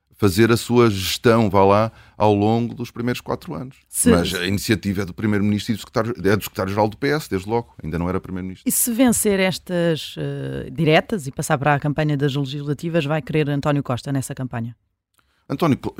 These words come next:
Speaker 1: bem, eu espero bem que sim. António Costa, é o, já, já o disse, é o melhor político português, na minha opinião, e tem, e espero que continue, que possa ter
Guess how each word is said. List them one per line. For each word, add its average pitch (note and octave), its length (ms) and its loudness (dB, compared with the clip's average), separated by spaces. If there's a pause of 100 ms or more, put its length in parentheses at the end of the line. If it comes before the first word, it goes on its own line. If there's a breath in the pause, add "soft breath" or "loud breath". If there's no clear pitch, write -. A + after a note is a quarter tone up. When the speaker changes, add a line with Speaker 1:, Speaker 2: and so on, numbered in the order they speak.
(140)
Speaker 1:
bem, G#2+ 360 2
eu E2+ 80 2
espero G2+ 360 0
bem A2 120 0
que - 80 -6
sim. A2+ 220 -2
António G2 300 -2
Costa, B2+ 260 -2
é D3 60 -2
o, C#3 360 -8
já, B2 400 4
já A#2 140 0
o G#2 80 0
disse, A2 260 -2
é B2 40 -2
o B2 40 -2
melhor C3 180 0
político - 340 -4
português, G2 440 -6
na A2 120 -6
minha G#2+ 160 -4
opinião, F#2 600 -4
e G2+ 140 -8
tem, A2 460 -2
e - 20 -4
espero A#2 300 2
que - 100 -16
continue, A2 800 -2
que - 120 -14
possa B2 360 2
ter A#2+ 160 0